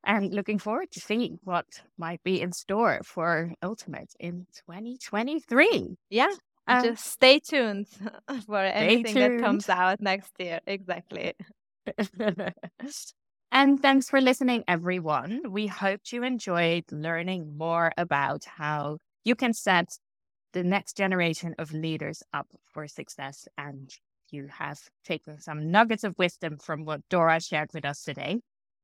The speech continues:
Speaker 1: You can find more information about Ultimate on ultimate dot A I, and you can find more about Dora on LinkedIn. Her name is Dora Hoffman, double F, double N, right?
Speaker 2: Exactly. Yeah,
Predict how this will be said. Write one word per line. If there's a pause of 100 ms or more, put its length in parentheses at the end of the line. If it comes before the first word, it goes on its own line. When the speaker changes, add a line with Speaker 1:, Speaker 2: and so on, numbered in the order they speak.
(260)
Speaker 1:
You
can
find
more
information
about
Ultimate
on (140)
ultimate (100)
dot (100)
A
I,
and
you
can
find
more
about
Dora (280)
on
LinkedIn.
Her
name
is
Dora
Hoffman, (180)
double
F, (100)
double
N, (140)
right? (260)
Speaker 2:
Exactly.
Yeah,